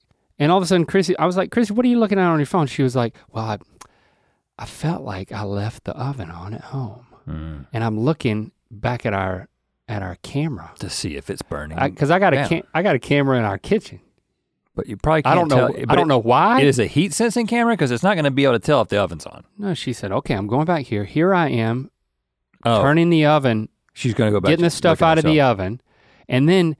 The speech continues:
Speaker 1: she could actually zoom in, and the way the camera's set up, it, it, she could zoom in enough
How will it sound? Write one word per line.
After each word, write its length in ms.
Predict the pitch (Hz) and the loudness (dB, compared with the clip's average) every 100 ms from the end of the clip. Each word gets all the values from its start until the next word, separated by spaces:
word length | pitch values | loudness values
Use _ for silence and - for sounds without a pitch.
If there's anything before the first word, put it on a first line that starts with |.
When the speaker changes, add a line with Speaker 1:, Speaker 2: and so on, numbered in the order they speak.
| _ | _
Speaker 1:
she 160 | - 190 | -8 -4
could 160 | 180 165 | 2 2
actually 440 | 220 - 156 123 | 2 0 0 0
zoom 320 | 113 151 127 | 2 2 4
in, 260 | 147 156 113 | 2 2 2
and 100 | 110 | 0
the 60 | |
way 140 | 110 135 | 2 0
the 100 | 117 | -2
camera's 380 | - 160 160 - | -2 -2 -2 -2
set 180 | 123 | 2
up, 220 | 113 113 - | 2 2 -2
it, 100 | - | -4
it, 160 | - 127 - - | -2 -2 -4 -10
she 160 | - | -4
could 180 | 170 135 | -2 -2
zoom 360 | 113 147 196 185 | 0 2 4 4
in 160 | 165 | 4
enough 360 | 139 135 143 | 4 2 2